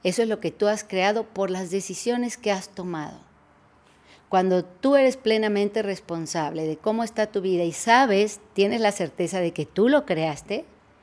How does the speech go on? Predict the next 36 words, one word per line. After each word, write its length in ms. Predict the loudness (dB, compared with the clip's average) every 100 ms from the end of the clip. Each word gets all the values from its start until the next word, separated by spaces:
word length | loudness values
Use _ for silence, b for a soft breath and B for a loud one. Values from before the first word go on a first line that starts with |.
| B B B B B -8
es 140 | -2
una 220 | 0 0
gran 280 | 4 2 2
noticia 420 | -2 -2 0 0
porque 200 | -2 -2
es 100 | -4
cuando 300 | -2 -2 -2
tú 160 | 4 4
lo 160 | 4
puedes 280 | 4 2 0
transformar. 760 | -4 -4 -4 -8 -8 -6 -8 -10 -18 _ _ b b b b b
Si 160 | -6 -4
tú 140 | 0
sigues 280 | 2 4 4
pensando 500 | 4 0 4 4 4
que 120 | 2
la 120 | 2 4
culpa 300 | 2 2 2
era 120 | 2
de 120 | 2
tu 100 | 0
esposo 640 | -4 -2 0 0 0 -2
o 120 | 0 2
de 160 | 2
ese 180 | 2 -2
hijo 240 | 0 0
rebelde 500 | 0 2 2 4 2 2
o 40 |
de 100 | 0
tu 140 | -2
jefe 280 | -6 -6 -6
que 140 | -6 -6
es 80 |
bien 200 | -2 -2
mala 260 | -2 -2 -2
onda, 340 | -2 -4 -6